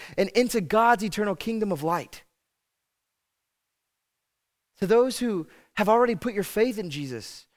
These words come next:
and, and want to grow and to become the best version of yourself in him, it's a gift. Jesus is working right now to make the best version of you. He's inviting you into that work. And like any gift, it,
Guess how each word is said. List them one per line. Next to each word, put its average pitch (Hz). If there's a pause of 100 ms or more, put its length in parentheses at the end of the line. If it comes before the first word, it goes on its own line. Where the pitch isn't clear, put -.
(200)
and, 196
and 202
want 240
to 233
grow 214
and 208
to 190
become 214
the 196
best 202
version 214
of 185
yourself 202
in 240
him, 143 (920)
it's 208
a 254
gift. 220 (720)
Jesus 254
is 190
working 208
right 226
now 233
to 214
make 226
the 208
best 233
version 180 (320)
of 185
you. 233
He's 208
inviting 220
you 208
into 202
that 185
work. 202 (1500)
And 208
like 233
any 262
gift, 156
it, 190